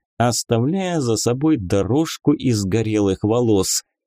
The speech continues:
Глаза его вращались, губы дрожали. Жутковатое зрелище.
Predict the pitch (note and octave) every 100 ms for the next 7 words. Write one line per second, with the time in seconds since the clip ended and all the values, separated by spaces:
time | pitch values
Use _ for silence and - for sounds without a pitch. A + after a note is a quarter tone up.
0 | _ G2+ A2+ A2 G#2+ F#2 G#2+ F#2+ F#2 G2
1 | F2 G2 E2+ - - D3+ D3+ C3 - -
2 | C3 A#2 F#2+ C3+ F#3 D3 D#3+ D#3 G#2 A2
3 | D3 B2+ A#2+ A#2+ A#2 A2+ G2 _ _ _
4 | _ G#2+ F#2 E2 A#2+ D#3+ - - A#2 F#2+
5 | E2+ E3 G3+ A3 G3+ F#3+ E3+ F#3 A#2 G2
6 | - - A2 F#2+